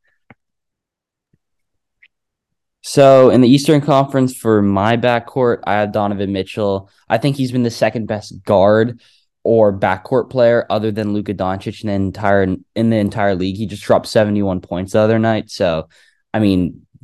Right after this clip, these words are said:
that, that, uh, that game alone should basically lock him in to be an all-star starter. Even, but, uh, if you're not even counting that game, he's been amazing this entire season. That trade for the Cavs has really, really helped them and really helped them,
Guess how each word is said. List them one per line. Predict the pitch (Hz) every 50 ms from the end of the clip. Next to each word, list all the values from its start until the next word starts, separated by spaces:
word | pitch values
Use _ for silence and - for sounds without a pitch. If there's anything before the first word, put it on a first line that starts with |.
| _ _ _ _ -
that, | 104 113 127 117 127 131 - - - _ _ _ -
that, | 98 110 107 117 113 110 117 123 127 - - - _ _ -
uh, | 95 95 90 87 82 80 78 76 -
that | - 90 110 110 110
game | - 117 107 101
alone | 90 92 90 85 82 85
should | 82 - 85 76 - _ _
basically | - 98 90 - - - - - 82 82 80 -
lock | - 101 101 98 90 82 87 -
him | 101 92 85
in | 82 80 85 85
to | -
be | 80 95 95
an | 87
all-star | 73 80 80 82 - - 92 82 82
starter. | - - 95 87 78 73 78 87 - - -
Even, | 139 131 127 127 127 127 - 107 107 104 - _ _ _ _ _ _ _ _
but, | - 104 107 _ 123 117 107 - - -
uh, | 104 104 101 95 -
if | - 104 -
you're | 131
not | 135 135 127 123
even | 127 123 113 110
counting | - 120 113 110 107
that | 101 101 95 98 -
game, | 104 95 95
he's | 92 92 -
been | - 98 92
amazing | 92 98 95 92 85 90 92
this | 87 87 -
entire | 95 87 101 87 90 92
season. | - - 113 107 101 92 107 104 98 90 92 - - - - - _ _
That | - 127 127 -
trade | - 147 127 123 120
for | - 113
the | 110 104
Cavs | - 117 110 104 101 101
has | 101 98 98 90
really, | 82 98 101 110 127 123 113 110 110
really | 101 101 107 101 101 98
helped | 107 101 95 87 -
them | - 98 95 92
and | 92 95
really | 95 107 101 95 92 92
helped | 95 92 80 -
them, | - 98 92 92 87 87